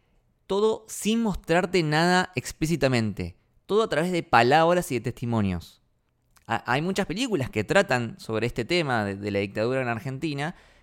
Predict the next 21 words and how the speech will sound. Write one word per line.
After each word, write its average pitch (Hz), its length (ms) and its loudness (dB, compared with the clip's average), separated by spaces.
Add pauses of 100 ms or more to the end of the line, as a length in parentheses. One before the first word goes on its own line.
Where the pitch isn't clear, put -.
(140)
que, 160 340 0
eh, 110 320 0
van 139 220 0
al 151 120 0
golpe 160 240 -2
de 160 80 0
efecto 175 460 -4
mostrándote 156 1120 0
explícitamente 151 1200 -4
las - 160 -12
cosas 127 240 -6
que 117 100 -4
se 127 100 -6
vivieron, 131 460 2 (280)
eh, 95 560 -6
mostrándote 110 580 -4
torturas, 127 720 2
mostrándote 117 720 -6
cómo, 117 540 -4
cómo 113 260 -4
vivían, 113 680 -2